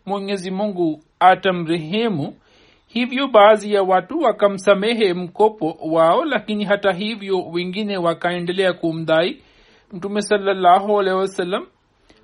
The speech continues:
akawagawia mali yote ya Muaz baina yao, lakini hata hivyo mkopo haukumalizika, ilhali kilichotokea ni kwamba kila mmoja wao akaipata kiasi chake fulani.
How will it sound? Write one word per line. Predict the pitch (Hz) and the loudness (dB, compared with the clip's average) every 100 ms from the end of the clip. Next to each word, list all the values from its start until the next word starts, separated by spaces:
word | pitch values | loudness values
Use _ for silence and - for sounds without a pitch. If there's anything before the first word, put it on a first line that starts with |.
| _ | _
akawagawia | - 190 196 196 202 190 196 190 233 220 180 | 2 2 4 6 6 6 4 4 2 4 4
mali | 185 185 196 | 4 2 0
yote | 190 233 233 202 | -6 -6 -2 2
ya | 185 | 2
Muaz | 180 175 170 220 302 160 | 2 2 4 4 2 -4
baina | 175 196 185 180 | -2 0 0 0
yao, | 175 214 202 | 2 2 2
lakini | 339 226 202 220 208 | -2 -4 -4 -6 -6
hata | 190 196 208 | -4 -2 0
hivyo | 196 214 - 202 196 311 | -2 -4 -8 -6 -8 -8
mkopo | 277 202 190 196 | -4 -2 0 0
haukumalizika, | 190 185 202 202 196 180 170 170 156 196 196 247 339 _ _ _ _ _ _ _ _ _ - | 0 0 -2 -4 -6 -2 -2 -2 -6 -10 -4 -4 -4 _ _ _ _ _ _ _ _ _ -12
ilhali | 208 208 180 226 240 165 311 - _ _ _ - | -6 -4 2 4 4 2 -4 -10 _ _ _ -6
kilichotokea | 220 226 220 214 196 254 240 | -4 -2 -2 0 0 0 -2
ni | 202 | -2
kwamba | 190 190 208 214 262 | 0 2 4 4 2
kila | 311 254 226 | 0 2 2
mmoja | 214 208 202 196 | 2 0 2 4
wao | 185 202 208 208 | 6 6 6 6
akaipata | 196 196 196 196 196 208 214 214 196 175 | 4 4 2 0 2 4 4 6 4 4
kiasi | - 202 202 196 208 175 | -2 2 2 2 -4 -10
chake | 156 208 196 175 | 0 2 2 -4
fulani. | 165 175 175 175 196 294 | -4 -2 0 0 -2 -8